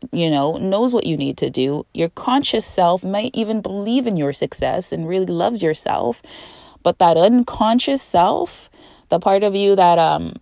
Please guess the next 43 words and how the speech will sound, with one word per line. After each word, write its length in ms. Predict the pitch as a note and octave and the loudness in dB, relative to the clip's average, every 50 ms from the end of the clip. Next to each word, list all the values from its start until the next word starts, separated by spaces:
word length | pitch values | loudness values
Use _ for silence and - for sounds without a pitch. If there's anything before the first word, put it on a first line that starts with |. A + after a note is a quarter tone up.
| _ - - - | _ -20 -20 -12
kinda, 240 | - G3 F#3+ G3+ G3 | -6 -4 -2 0 2
like, 200 | F#3 F3+ F3+ - - | 0 0 0 2 2
doesn't 320 | E3+ F3+ F#3+ G3+ E3+ D#3 | 2 4 4 2 -2 0
know 160 | D#3+ D#3 F3+ | 0 0 0
what 160 | F#3+ F3+ - | 2 0 -2
you 100 | - E3+ | -2 -2
don't 220 | E3 D#3+ E3 F3 - | 0 0 0 0 0
know 300 | - D#3 D#3 E3+ F#3+ - | -2 0 0 0 0 0
about 240 | - G#3 G#3+ - - | 2 2 2 2 2
yourself, 640 | A3+ A#3 - - A#3 B3 C4+ - E4 - - - _ _ _ _ _ _ _ - | -2 -2 0 0 -2 -2 -2 -4 -8 -10 -14 -20 _ _ _ _ _ _ _ -4
that 180 | G#3+ A3+ A#3 | -4 -2 -2
part 180 | - A#3+ A#3 A3+ | -2 -2 -2 -2
of 80 | A3 | -2
you 100 | A3+ A3 | -2 -2
might 200 | G#3 G#3 G#3 - | 0 -2 -2 -2
not 180 | G#3 G#3 - - | -2 -4 -4 -4
be 100 | F3 F#3+ | -4 -4
on 180 | F#3+ F#3+ F#3 F3 | -4 -4 -2 0
board. 360 | E3 F#3 F#3+ D#3+ - - - _ _ _ | 0 0 0 0 -2 -6 -10 _ _ _
So 200 | - - F#3+ F3 | -4 0 2 2
it's 140 | E3+ - - | 2 0 -4
kinda 260 | - - G3+ G3+ G3 | -8 -6 -4 -2 0
like 160 | G3+ G3 F#3+ | -2 -2 -2
a 60 | F3+ | -2
tug 240 | E3+ - - F#3+ F#3 | -6 -4 -6 -4 -4
of 100 | F#3 E3 | -4 -4
war 240 | E3 D#3 F3 G3+ G#3 | -4 -2 -2 -2 -2
between 400 | F#3 F3 E3 - - G#3 A#3 A3+ | -2 -4 -6 -6 -4 -2 -2 -2
yourself 480 | F#3+ C#3+ C3 - - - - - - - | -2 -4 -6 -4 -2 -2 -2 -2 -6 -6
in 80 | - D3+ | -6 -4
a 80 | C#3+ C#3+ | -2 -2
lot 180 | C#3 C3+ - | -2 -2 -4
of 100 | D#3 C#3+ | -4 -6
ways. 400 | D3 - - - - - - - _ _ _ _ _ _ _ _ _ _ _ _ _ _ - - _ _ - | -6 -6 -6 -6 -8 -10 -12 -14 _ _ _ _ _ _ _ _ _ _ _ _ _ _ -20 -20 _ _ -2
And 280 | F3+ F3 E3+ E3 D#3+ - | 0 2 2 2 0 -2
this 180 | - E3 F#3 - | -2 -2 0 2
is 160 | A3 G#3 G3 | 0 0 2
why, 540 | F#3+ F3+ E3+ E3 D#3+ D#3 D#3 D3+ D3+ E3 - - - _ | 2 2 4 4 4 4 4 2 0 -2 -6 -10 -14 _
you 120 | - E3 D#3+ | -6 -4 -2
know, 360 | D#3+ D3+ C#3+ C#3+ - F2+ C2 | -2 0 0 -2 -2 -4 -6
subconscious 960 | - - - - F3+ F3+ F3 - - - F3+ E3 E3+ E3+ - E3 D#3+ D#3+ - | -6 -4 0 0 0 0 0 -6 -10 -6 -4 -2 -2 -2 -2 -2 -4 -4 -4
reprogramming 1040 | D#3+ D3+ D#3 - - - A3+ B3+ B3 A#3 A3+ A3 G#3+ G#3+ G#3+ G#3+ G#3+ G#3+ G#3+ G#3 G3+ | -8 -10 -10 -8 -4 0 0 0 0 0 -2 -4 -4 -4 -4 -6 -6 -6 -6 -6 -6
and 320 | - - D#3 D3+ - D3 | -4 -2 -2 -2 -4 -6